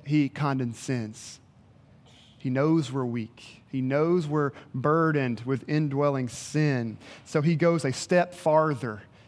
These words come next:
in mercy. He gives us signs. He gives us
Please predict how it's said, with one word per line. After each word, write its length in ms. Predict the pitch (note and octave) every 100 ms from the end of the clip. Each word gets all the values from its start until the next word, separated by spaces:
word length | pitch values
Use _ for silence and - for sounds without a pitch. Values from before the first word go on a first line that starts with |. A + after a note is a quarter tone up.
| -
in 200 | C3+ B2+
mercy. 460 | C3 B2 - A2+ G#2+ - _ _ _ - - - _ _ _ _ - - C#3
He 60 |
gives 160 | C#3 D3+
us 120 | D3
signs. 840 | - D3 C#3+ C3 - - - - - - -
He 100 | C#3+
gives 180 | C#3+ C3+
us 240 | B2+